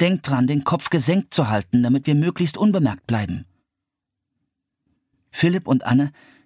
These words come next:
gingen auf das Haus zu, ohne auch nur einmal aufzublicken. Als sie näher kamen, spähte Philipp unter seinem Hut hervor. Ein Ochse zog einen Heuwagen.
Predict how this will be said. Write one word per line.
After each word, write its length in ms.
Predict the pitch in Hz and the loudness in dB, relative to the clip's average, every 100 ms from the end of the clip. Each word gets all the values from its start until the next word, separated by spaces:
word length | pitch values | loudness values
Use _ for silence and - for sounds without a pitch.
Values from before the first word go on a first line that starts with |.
| - | 0
gingen 240 | 147 139 | 2 2
auf 120 | 117 | -2
das 280 | - 117 - | -4 -2 -2
Haus 220 | 104 - | -4 -4
zu, 320 | - - 160 - | -4 -4 -4 -4
ohne 260 | 143 160 156 | -2 0 0
auch 180 | 127 - | -2 -2
nur 140 | 127 - | -4 0
einmal 440 | 135 147 123 110 - | 0 2 0 -2 -4
aufzublicken. 640 | 95 - 76 78 76 71 _ _ _ _ _ _ _ _ _ _ _ - | -6 -6 -8 -10 -14 -16 _ _ _ _ _ _ _ _ _ _ _ -2
Als 180 | 117 - | 0 2
sie 80 | |
näher 260 | 113 113 131 | 2 2 0
kamen, 400 | - 123 123 120 | 0 2 2 2
spähte 460 | - - 113 127 120 | -2 -2 -2 -2 -4
Philipp 400 | - 117 113 - | -2 -2 -2 -2
unter 240 | 110 107 | -2 0
seinem 320 | 101 113 110 | 2 2 0
Hut 180 | 156 - | -2 -4
hervor. 380 | 82 - 69 - - - _ _ _ _ _ _ | -4 -4 -6 -14 -20 -20 _ _ _ _ _ _
Ein 300 | - 80 76 | -8 -6 -4
Ochse 420 | - 113 - 110 | -4 -4 -2 -2
zog 320 | 92 - 104 - | 0 0 0 0
einen 300 | 104 101 107 | 0 2 2
Heuwagen. 520 | 139 82 82 80 | 0 -2 -6 -8